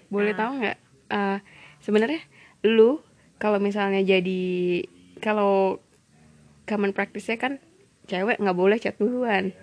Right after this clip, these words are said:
Speaker 2: Mm-mm.
Speaker 1: ya kan? Kalau menurut pendapat lu gimana tuh?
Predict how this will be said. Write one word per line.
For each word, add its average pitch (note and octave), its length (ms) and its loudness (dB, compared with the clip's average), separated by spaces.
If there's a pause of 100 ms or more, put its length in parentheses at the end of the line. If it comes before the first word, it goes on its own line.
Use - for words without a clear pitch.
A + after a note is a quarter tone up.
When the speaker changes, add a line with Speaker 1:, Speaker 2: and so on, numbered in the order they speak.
(140)
Speaker 2:
Mm-mm. G3+ 340 -10
Speaker 1:
ya F#3 160 2
kan? F3 200 4 (480)
Kalau G#3 220 2
menurut G#3 200 0
pendapat G3+ 460 2
lu E4 140 -2
gimana F3+ 320 0
tuh? F3 160 -6